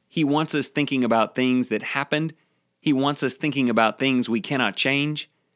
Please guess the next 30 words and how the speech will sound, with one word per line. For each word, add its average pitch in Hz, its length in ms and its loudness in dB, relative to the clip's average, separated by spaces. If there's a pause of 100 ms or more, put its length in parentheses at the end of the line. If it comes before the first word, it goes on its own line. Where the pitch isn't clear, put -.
and 143 120 0
we 135 120 0
probably 165 560 -2
won't 151 240 0
even 135 340 -2
remember 123 580 0
it - 120 -6
correctly, 151 680 -4 (380)
so 147 240 2
it's 127 100 -2
oftentimes 127 720 0
not 127 220 2
even 127 200 -2
useful 117 500 -4
information. 101 680 -4 (1000)
But 147 140 0
the 139 80 -2
devil 180 320 0
has 156 280 0
a 120 100 2
second 123 640 -4 (160)
focal 127 480 -2
point 101 560 -6 (380)
in 113 160 0
which 120 180 2
he 110 100 -2
takes 101 280 -4
interest. - 580 -8 (600)
That 160 200 2
is 131 460 2